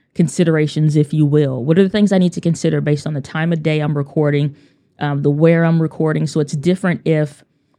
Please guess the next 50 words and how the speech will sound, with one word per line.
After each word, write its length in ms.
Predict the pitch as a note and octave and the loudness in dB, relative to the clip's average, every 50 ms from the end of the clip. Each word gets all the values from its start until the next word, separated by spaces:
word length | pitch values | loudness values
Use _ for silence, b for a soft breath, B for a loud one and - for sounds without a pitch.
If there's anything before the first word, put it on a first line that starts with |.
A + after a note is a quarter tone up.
| _ _ - | _ _ -4
I 80 | D#3 | -2
was 100 | D#3 D3+ | -2 -2
to 80 | - D3+ | -2 -4
record 300 | D#3 C#3+ - - E3 D3 | -6 -4 -2 -2 -2 -2
a 40 | D3 | -2
podcast, 540 | - - D#3+ D#3 D3+ D3 - D#3+ D3 C#3 - | -4 -6 -6 -6 -6 -4 -4 -4 -4 -4 -4
for 80 | D#3 | -6
example, 300 | D3+ C#3 D3 C#3+ D3 D#3 | -4 -4 -4 -4 -4 -4
in 60 | C#3+ | -4
my 100 | C3 C#3 | -4 -4
hotel 440 | D#3 D#3 C#3+ C#3 - - A3+ A#3 A#3 | -4 -4 -4 -4 -4 -4 -2 -2 -2
room 440 | G#3+ F3 E3 D3+ D3+ C#3+ C#3+ D3 - | 0 -2 -2 0 -2 -2 -4 -4 -4
and 140 | - D#3 D3 | -4 -4 -2
the 40 | D3 | -4
stuff 280 | C#3 - D3 C#3 C#3 - | -4 -4 -6 -6 -4 -4
that 100 | C#3+ C3+ | -4 -4
I'm 160 | C3+ C3+ C#3 | -2 -2 -2
using 420 | C#3 C#3 C3+ C#3+ C#3+ C3+ D3 C#3 b b b b b b b | -2 -2 -2 -4 -4 -6 -6 -8 b b b b b b b
versus 840 | - C#3+ D3 D#3+ E3 E3 D#3+ - D#3 D3+ D3 D3 C#3+ C#3+ - - - _ _ - | -10 -4 -2 0 0 0 -2 -4 -4 -2 -2 -2 -4 -6 -10 -20 -20 _ _ -2
what 120 | D#3 D#3 | -2 0
I'm 140 | D3 D3 D3 | 0 0 0
using 320 | D3 D3 C3+ C3+ C#3+ D3 | -2 -2 -2 -2 -2 -2
now 320 | D3 D3+ D#3 D3 C#3 C#3 - - | -2 -4 -4 -4 -6 -6 -4 -4
in 100 | D#3 C#3+ | -4 -4
my 200 | C#3 C3+ C3+ C3 | -2 -4 -6 -8
regular 300 | - C3 B2+ B2+ - C3+ | -6 -8 -8 -6 -8 -8
home 200 | C3+ C#3 - B2 | -8 -8 -8 -8
studio. 460 | - - C#3+ C3+ - - - - - _ _ _ _ _ _ _ _ _ _ _ - | -4 -2 -2 -2 -2 -4 -8 -10 -14 _ _ _ _ _ _ _ _ _ _ _ -4
And 160 | F#3 F#3 F3 | -2 -2 -2
so 260 | - - F#3 F#3 - - | 0 0 0 0 0 2
understanding 600 | F#3 G#3 G#3+ G#3 - G#3+ G3 F#3+ F#3 F3+ F3 D#3+ - | 2 2 2 2 -2 -2 -2 -2 0 0 -2 -2 -4
what 240 | E3 D3+ E3 F3 F#3+ | -4 -2 -2 0 0
are 80 | G3+ | 0
the 80 | F#3 F3+ | -2 -2
things 280 | E3+ - E3+ E3+ E3 C#3+ | -2 -2 -2 -2 0 0
that 200 | D#3 D3 - - | -2 -6 -4 -4
you 80 | E3 | -4
need 320 | D3 D3+ C#3+ C#3+ C#3+ C#3+ - | -2 -2 -2 -2 -4 -4 -4
to 100 | F3+ D#3+ | -4 -4
do 480 | C#3 - F3 D#3+ D3 C#3+ C#3+ C#3+ C#3 - | -2 0 2 2 2 2 0 -2 -4 -6
for 340 | _ _ - F3 E3 D#3+ D3+ | _ _ -2 0 0 0 -2
that. 420 | C3+ C3 E3 E3 D#3+ - - - _ _ _ _ _ _ _ _ _ _ | -2 -2 -2 -2 -2 -4 -10 -12 _ _ _ _ _ _ _ _ _ _
I 40 | - | -4
feel 120 | - A3+ | -2 -2
like 140 | C#4 D4 - | -2 -2 -2
for 80 | C4+ | 0
the 80 | A#3+ G#3 | 2 4
most 460 | F3+ E3+ E3+ E3 D#3 F3+ F#3 - - | 4 4 4 4 2 2 0 -2 -4
part, 200 | - F#3 E3+ - - | -4 -4 -4 -2 -2
everybody 500 | E3+ F#3 G#3 G3+ G#3 G#3 F3+ E3+ - _ | 0 0 0 0 0 -2 -2 -4 -4 _